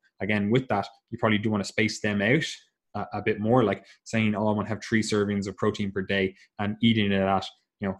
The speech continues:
five P M, six P M, and seven P M. Like, that's obviously not the exact <laughs> same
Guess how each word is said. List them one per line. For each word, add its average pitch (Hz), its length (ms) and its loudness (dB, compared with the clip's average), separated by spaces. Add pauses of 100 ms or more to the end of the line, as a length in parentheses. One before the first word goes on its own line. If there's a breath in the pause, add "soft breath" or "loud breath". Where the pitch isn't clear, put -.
five 107 260 2
P 107 120 0
M, 98 200 0
six - 240 -6
P 104 140 -6
M, 98 160 0
and 92 100 -2
seven 110 320 0
P 101 120 -6
M. 95 160 -2
Like, 92 160 -4
that's - 260 -6 (240 soft breath)
obviously 107 320 -2
not 113 460 4
the 110 100 2
exact 117 460 2
<laughs> - 20 -12
same 113 380 2